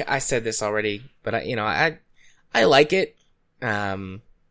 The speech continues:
you know, it's, it's decently fun to, especially when you've got people where you can kinda poke fun of it at, or to make fun of it yourself. Um, I don't, I probably won't ever watch it again by myself.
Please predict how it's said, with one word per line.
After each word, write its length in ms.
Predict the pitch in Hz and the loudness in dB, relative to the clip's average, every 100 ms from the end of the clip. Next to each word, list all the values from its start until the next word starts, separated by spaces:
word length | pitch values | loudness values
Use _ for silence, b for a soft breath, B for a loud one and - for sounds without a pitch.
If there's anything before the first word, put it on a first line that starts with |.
| _ _ _ _ _ _ - | _ _ _ _ _ _ -10
you 100 | 123 | -6
know, 140 | 104 | -2
it's, 240 | 113 - | -2 -4
it's 300 | 110 - - _ 139 131 | -10 -10 -14 _ -20 -12
decently 460 | 123 120 - 123 | -6 -4 -4 -6
fun 500 | 117 123 117 120 131 - _ _ _ _ | -4 -2 -2 -4 -8 -14 _ _ _ _
to, 340 | - 127 110 107 | -4 -2 -2 -2
especially 380 | 110 117 107 110 | -2 -2 -2 -2
when 100 | 107 | -4
you've 100 | 101 | -6
got 140 | - | -6
people 300 | 110 101 101 | -8 -8 -8
where 100 | 98 | -8
you 100 | 95 | -10
can 120 | 95 | -10
kinda 160 | 95 90 | -10 -8
poke 180 | 101 - | -10 -8
fun 180 | 110 | -6
of 80 | 104 | -4
it 100 | 107 | -2
at, 280 | 101 101 92 | 0 0 -2
or 200 | 95 92 | -6 -8
to 200 | - 101 | -8 -10
make 200 | 95 92 | -10 -10
fun 160 | - 95 | -10 -8
of 80 | 92 | -8
it 80 | |
yourself. 560 | - - 95 98 - - _ _ _ _ _ _ _ - | -8 -6 -6 -6 -10 -20 _ _ _ _ _ _ _ -6
Um, 680 | 101 101 98 98 98 104 110 _ _ _ _ - | -2 0 -2 -4 -8 -10 -14 _ _ _ _ -12
I 140 | - 101 | -4 -2
don't, 200 | 95 - - | -2 -8 -8
I 100 | 98 | -6
probably 460 | 95 98 95 92 92 | -6 -8 -8 -10 -8
won't 260 | 92 92 | -8 -8
ever 180 | 92 95 | -6 -4
watch 300 | 95 95 - | -4 -4 -6
it 60 | 98 | -8
again 240 | 98 95 | -6 -6
by 120 | 95 | -6
myself. 640 | 95 87 - 95 98 - | -6 -6 -4 -4 -4 -8